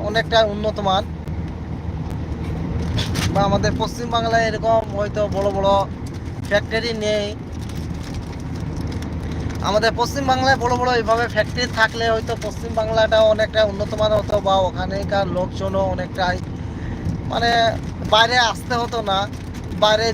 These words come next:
যেগুলা বিদেশে কাজ করতে যেছে, কাজ করতে যায় বা যাচ্ছে, সেগুলো হয়তো বড় বড় আমাদের মুর্শিদাবাদে, পশ্চিমবাংলায় যদি এখানে আশপাশে ওদিকে যদি ফ্যাক্টরি থাকতো বড় বড়, তাহলে এখানে দেখুন প্রত্যেকটি জায়গায় মানে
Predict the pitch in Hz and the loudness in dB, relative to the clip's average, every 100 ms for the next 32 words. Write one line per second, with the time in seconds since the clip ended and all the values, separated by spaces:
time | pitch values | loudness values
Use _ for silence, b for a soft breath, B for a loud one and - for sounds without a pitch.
0 | 196 214 220 202 190 208 180 214 190 175 | 0 4 4 4 2 -2 -2 0 0 0
1 | 202 196 196 202 - 185 190 - - - | 0 0 0 -2 0 -2 -2 -2 -6 -8
2 | - 196 196 - 208 208 202 190 185 180 | -2 0 2 2 0 -2 0 4 4 4
3 | 185 - - 185 180 175 190 - - 196 | 0 -2 -2 0 0 2 2 2 -2 -2
4 | 196 - - - 202 208 214 208 190 208 | -4 -6 -8 -6 -4 2 4 4 0 0
5 | 202 175 185 185 190 202 190 185 180 196 | 2 0 -2 -2 0 2 2 -2 -4 -4
6 | 185 170 - 185 180 180 180 180 - - | -4 -6 -4 -4 -2 -4 -4 -6 -6 -8
7 | 180 185 180 175 180 - - - - 170 | -4 -2 -2 -2 -2 -4 -6 -8 -8 -6
8 | 214 196 226 226 220 220 226 208 190 220 | -4 -2 0 0 0 -2 0 0 0 -2
9 | 214 226 208 214 226 220 202 220 202 196 | 0 0 0 0 0 0 -2 -2 -2 -2
10 | 220 226 208 202 - 208 196 214 208 196 | -2 -4 0 0 0 0 2 2 2 2
11 | 202 - - - - 214 208 220 220 214 | 0 -2 -6 -6 2 4 4 2 0 -2
12 | 208 208 220 180 165 - - 294 - 285 | -2 -2 -2 -4 -6 -6 -2 -2 0 -2
13 | 320 - 226 226 220 220 226 254 | 0 4 4 4 0 0 0 0